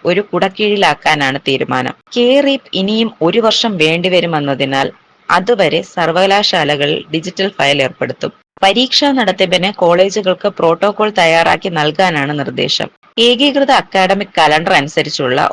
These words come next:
ഒന്നാം സെമസ്റ്റർ പരീക്ഷ നവംബർ രണ്ട് മുതൽ ഇരുപത്തിരണ്ട് വരെ കോളേജുകൾ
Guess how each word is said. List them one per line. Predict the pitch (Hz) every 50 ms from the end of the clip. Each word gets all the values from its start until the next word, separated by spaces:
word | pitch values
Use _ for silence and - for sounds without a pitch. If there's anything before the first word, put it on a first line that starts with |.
| - _ -
ഒന്നാം | 170 175 190 208 220 233 233 - -
സെമസ്റ്റർ | 214 196 190 190 - - 202 190 -
പരീക്ഷ | 165 151 147 160 170 - - - 156 175 - - - _ _ _ _ - 165
നവംബർ | 175 180 190 202 214 226 220 220 247 240 202
രണ്ട് | 185 180 160 165 175 185 208
മുതൽ | 190 160 151 139 135 160 - - 156
ഇരുപത്തിരണ്ട് | 170 165 185 185 214 208 - 202 202 196 190 185
വരെ | 160 139 139 135 151
കോളേജുകൾ | 170 - - 165 160 160 165 160 143 147 143 156 160